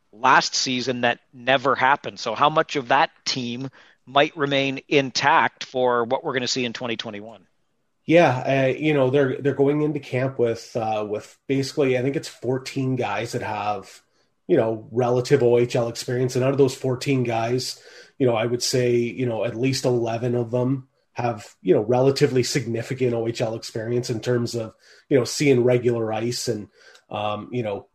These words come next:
Speaker 2: contributing regularly and contributing well. Um, the tough decisions are gonna be in that O A slot because they, you know, out of that group, there are six guys that are, uh, that are overage candidates, seven if you include Jaromir Pitlick, who's kind of still on their protected list. But,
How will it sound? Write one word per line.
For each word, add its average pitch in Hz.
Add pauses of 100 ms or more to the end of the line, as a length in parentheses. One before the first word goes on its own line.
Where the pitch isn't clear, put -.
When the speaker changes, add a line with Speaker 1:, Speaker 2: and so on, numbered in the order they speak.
Speaker 2:
contributing 131
regularly 120
and 113
contributing 117
well. 117
Um, 110 (920)
the 135
tough -
decisions 139
are 123
gonna 123
be 127
in 123
that 117
O 113
A 113
slot 135
because 135
they, 120
you 113
know, 113
out 123
of 123
that 113
group, 120
there 110
are 107
six -
guys 110
that 123
are, 107
uh, 104
that 107
are 104
overage 107
candidates, 120
seven 135
if 127
you 123
include 110
Jaromir 107
Pitlick, 113
who's 110
kind 120
of 107
still 131
on 120
their 117
protected 110
list. 131
But, 113